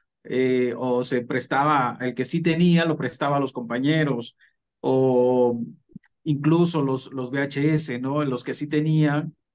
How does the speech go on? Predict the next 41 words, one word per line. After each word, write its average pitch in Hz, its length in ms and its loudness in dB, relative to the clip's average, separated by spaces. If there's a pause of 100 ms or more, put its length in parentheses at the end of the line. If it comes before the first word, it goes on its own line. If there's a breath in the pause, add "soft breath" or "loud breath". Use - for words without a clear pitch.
(420)
pues, 123 240 -4
eh, 123 260 -6
era 135 500 0
el 131 120 -2
lugar 139 280 0
donde 143 220 0
había 135 220 0
que 147 100 -2
ir 151 60 2
a 143 60 0
visitar 139 440 -2
para 131 180 -2
ver 131 140 0
alguna 135 320 -2
película, 175 580 0
¿no? 147 260 -2 (1080 soft breath)
Pero 175 220 4
ahora, 190 500 2 (240)
la 156 200 -4
facilidad 156 540 2
de 175 120 2
que 160 120 0
no 156 160 0
te 170 100 0
mueves 165 240 0
de 165 80 0
tu 175 180 -6
casa 175 320 0
y 156 60 -2
tienes 156 340 0
todas 160 180 2
las 156 100 0
películas 156 360 -2
del 170 100 0
mundo, 180 580 0 (240)
¿no? 151 420 -2
En 135 160 -6
un 151 100 0
celular, 160 540 2
desde 117 760 -6 (220)
los 123 340 -8